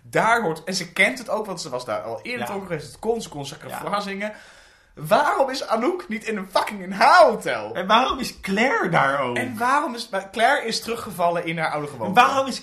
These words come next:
Speaker 2: Claire in Hotel de Witte Bergen aan de
Speaker 1: Omdat
Speaker 2: hotelbar?
Speaker 1: Tippy Wan in een N H-hotel is, ze moest er zijn voor het plot.
Speaker 2: Waarom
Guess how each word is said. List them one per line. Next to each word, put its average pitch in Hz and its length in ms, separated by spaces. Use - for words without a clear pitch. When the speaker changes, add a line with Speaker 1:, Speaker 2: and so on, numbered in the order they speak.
Speaker 2:
Claire 226 580
in 220 140
Hotel 208 460
de 202 80
Witte 208 200
Bergen 196 420
aan 185 100
de 247 60
Speaker 1:
Omdat 254 280
Speaker 2:
hotelbar? 240 460
Speaker 1:
Tippy 165 140
Wan 233 220
in 220 140
een 220 100
N 214 40
H-hotel 220 540
is, 190 120
ze - 80
moest 220 260
er 233 60
zijn 202 260
voor 214 80
het 220 120
plot. 294 380
Speaker 2:
Waarom 233 500